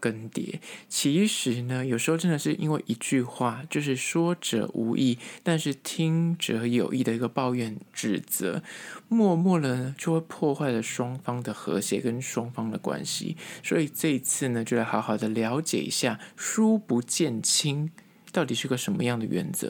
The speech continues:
呢？但是在实际的进入主题之前呢，来分享一间位于地灵人杰的社子地区的一间美食，叫做临江牛肉面。临江牛肉面呢，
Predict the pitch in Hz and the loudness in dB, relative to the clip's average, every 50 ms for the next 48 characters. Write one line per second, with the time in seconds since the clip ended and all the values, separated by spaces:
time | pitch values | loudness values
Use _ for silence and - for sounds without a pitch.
0 | - - - 165 165 - - - - - - - - 185 170 - - 165 - 156 | -6 -6 -4 -6 -6 -6 -8 -12 -14 -14 -6 0 2 2 2 2 0 0 0 0
1 | 151 - - - 120 117 - 156 139 120 120 120 - - 139 127 123 123 120 113 | 0 0 0 0 -2 0 2 2 2 2 0 0 0 -2 -2 0 0 0 -2 -2
2 | - - - 85 - 117 113 - 147 147 - - 131 120 123 117 117 123 123 - | -2 -2 -2 0 0 0 0 0 0 0 0 0 -2 -2 -2 -2 -2 -4 -4 0
3 | - 165 165 175 180 - 113 - 127 131 - 127 123 127 143 160 165 147 127 104 | 2 2 2 2 2 0 0 0 0 0 0 0 0 0 2 2 4 4 4 4
4 | 113 110 113 127 135 - - - - - - - - - - - 196 180 160 135 | 4 4 4 4 2 -2 -10 -20 -20 -20 -20 -20 -20 -4 2 4 6 6 6 6
5 | 131 123 123 120 117 120 123 127 - - 123 120 123 123 - - - 139 123 - | 4 4 2 2 2 2 0 0 0 0 2 2 2 0 0 2 2 2 2 2
6 | - 123 - - 120 117 - - - 120 - 117 113 113 110 - 135 139 - - | 0 -2 0 2 2 2 2 2 0 2 4 4 4 4 4 2 0 0 0 -4
7 | - - - - - - - - - - - 127 - - - 180 160 - 160 151 | -4 -6 -6 -6 -6 -6 -4 -2 0 0 0 0 -2 -6 -10 -10 0 2 2 2
8 | 139 156 147 143 139 139 - - - - - 135 123 117 117 120 127 135 147 - | 4 4 2 2 2 0 -4 -10 -6 -2 0 2 2 2 0 -4 -6 -4 -4 0
9 | - 160 156 160 165 175 180 180 - - 160 143 127 123 120 117 113 113 120 127 | 2 2 2 4 2 0 0 -2 -4 -6 -6 -4 -2 -2 -2 -2 -2 -4 -2 -2
10 | 131 139 156 151 139 123 117 120 123 123 123 117 104 190 - - - - - - | 0 2 2 2 2 0 -2 -2 -2 -2 0 0 -2 -2 -6 -10 -16 -20 -20 -20
11 | - - - 143 151 165 190 233 240 226 - 247 240 247 254 254 269 - - 175 | -8 -2 0 2 4 6 6 4 4 4 4 4 4 4 2 0 -4 -2 0 2
12 | 135 131 127 131 147 170 170 165 165 165 160 131 123 123 120 120 | 2 4 4 4 6 6 6 6 6 6 6 4 4 2 0 0